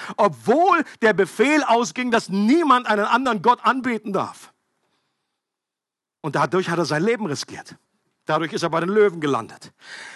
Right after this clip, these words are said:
Esther war natürlich in einer prekären Lage, das ist schon klar. Die war jetzt nicht frei, sie hat nicht ganz, nicht ganz frei, äh, äh, entscheiden können, so, „Oh, mach ich das, mach ich das.“ Ich meine, hallo,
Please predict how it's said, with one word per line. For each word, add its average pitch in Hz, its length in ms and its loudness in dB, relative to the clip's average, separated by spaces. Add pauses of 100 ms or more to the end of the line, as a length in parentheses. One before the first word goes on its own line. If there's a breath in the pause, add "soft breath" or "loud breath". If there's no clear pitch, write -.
Esther 302 440 2
war 254 140 4
natürlich 262 520 -2
in 254 120 -4
einer 240 260 2
prekären 240 760 -2
Lage, 254 460 4
das 175 160 -2
ist 240 140 -8
schon 269 200 -2
klar. 185 260 0
Die 143 100 -6
war 170 120 0
jetzt 180 200 -2
nicht 180 120 -8
frei, 196 240 0
sie 139 220 -10
hat 151 120 -6
nicht 160 100 -10
ganz, 190 240 -8 (200 loud breath)
nicht 190 240 -8
ganz 208 200 -4
frei, 185 320 -2
äh, 202 300 -8 (180 loud breath)
äh, 214 280 -4 (120)
entscheiden 208 480 0
können, 202 240 -2
so, 170 120 -6
„Oh, 285 280 -2
mach 208 160 -2
ich 185 100 -10
das, 277 180 -8
mach 202 200 -4
ich 180 100 -8
das.“ 254 160 -4 (140)
Ich 196 80 -14
meine, 214 260 2 (160 loud breath)
hallo, 220 260 0